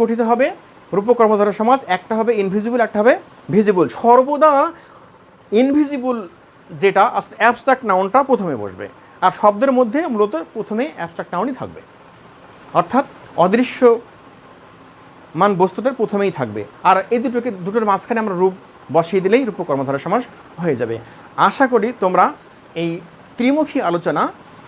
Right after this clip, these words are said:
উপমান কর্মধারয় সমাস, উপপদী কর্মধারয় সমাস, রূপক কর্মধারয় সমাসের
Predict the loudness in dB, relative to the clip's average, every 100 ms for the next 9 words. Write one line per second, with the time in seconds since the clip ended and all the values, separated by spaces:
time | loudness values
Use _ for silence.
0 | -20 -12 -8 -2 0 2 2 2 2 0
1 | 0 0 0 0 2 2 2 0 0 -2
2 | -4 0 -2 -2 -6 -6 -4 -4 -2 -4
3 | -4 -4 -2 -2